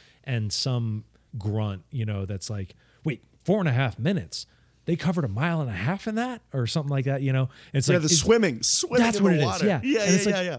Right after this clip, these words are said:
Speaker 1: and, and it's a gr-, it's such a great setup of just, like, this is how insanely, you know,
Speaker 2: Strong these guys
Speaker 1: badass
Speaker 2: are.
Speaker 1: the, these, you know, human robots are.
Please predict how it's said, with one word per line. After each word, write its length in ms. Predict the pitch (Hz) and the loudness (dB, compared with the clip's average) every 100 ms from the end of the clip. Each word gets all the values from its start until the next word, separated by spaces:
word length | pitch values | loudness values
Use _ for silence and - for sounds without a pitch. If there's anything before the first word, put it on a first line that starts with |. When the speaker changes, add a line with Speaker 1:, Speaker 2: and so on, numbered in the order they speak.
| - | -4
Speaker 1:
and, 180 | 180 170 | -4 -2
and 160 | 180 165 | -4 -2
it's 220 | 156 - | -2 -2
a 40 | 143 | -4
gr-, 340 | 117 120 139 | -2 -2 -2
it's 180 | 170 143 | -2 -2
such 380 | - - 175 - | -4 -4 -6 -4
a 60 | 156 | -6
great 480 | 117 120 131 131 | -4 -4 -4 -6
setup 560 | - - 123 127 113 - _ _ _ | -6 -4 -4 -4 -4 -8 _ _ _
of 180 | 131 101 | -4 -2
just, 260 | 123 110 127 | -2 -4 -2
like, 300 | 110 104 - 123 110 | -2 -2 -6 -16 -6
this 240 | - 123 - | -2 -2 -2
is 100 | - | -6
how 560 | 117 110 101 95 92 - _ | -4 -2 -2 -6 -8 -12 _
insanely, 760 | 135 110 - 107 101 98 95 87 - _ - | -6 -4 -4 -4 -4 -4 -4 -8 -14 _ -10
you 140 | 151 98 | -6 -4
know, 360 | 90 85 82 104 _ _ _ _ _ _ _ _ _ _ - | -4 -8 -10 -14 _ _ _ _ _ _ _ _ _ _ -16
Speaker 2:
Strong 360 | 120 170 160 135 | -8 0 2 2
these 100 | 104 | 0
guys 240 | 107 98 90 | -2 -4 -6
Speaker 1:
badass 60 | |
Speaker 2:
are. 40 | 107 | -6
Speaker 1:
the, 320 | 104 101 - | -4 -6 -6
these, 380 | 107 101 90 - 147 | -6 -6 -8 -12 -10
you 140 | 104 | -8
know, 140 | 90 | -8
human 600 | 82 - 117 107 95 92 87 - _ _ | -10 -6 -4 -4 -6 -8 -12 -18 _ _
robots 580 | 101 104 101 98 90 - | -2 -2 0 -4 -6 -10
are. 440 | 98 92 78 - | -12 -12 -16 -20